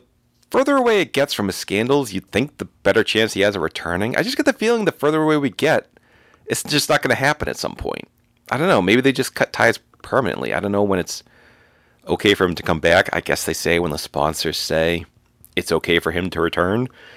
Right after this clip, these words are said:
If they don't get that call, he's not coming back. It's not worth it at this point. I don't know. I don't know if we'll see the Hulkster back.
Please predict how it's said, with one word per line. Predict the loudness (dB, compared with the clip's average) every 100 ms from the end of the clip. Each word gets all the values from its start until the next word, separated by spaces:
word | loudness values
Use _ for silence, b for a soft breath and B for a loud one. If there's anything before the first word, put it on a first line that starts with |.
| B B
If | 0
they | 2
don't | 4
get | 2 4
that | 2 4
call, | 4 4
he's | 4
not | 0 0
coming | -2 -2
back. | 2 2 2
It's | -2 -8
not | -8 -4
worth | -4 0
it | 0
at | 0
this | 0 -2
point. | 0 2 0 -6 _ _ _ _ _ _ _ -8 -2
I |
don't | 2
know. | 4 2 0 _ b b b b b b b
I | -6
don't | 0
know | 0
if |
we'll | 0
see | -2 -2
the | -2
Hulkster | -4 -6 -4
back. | -4 -4 -8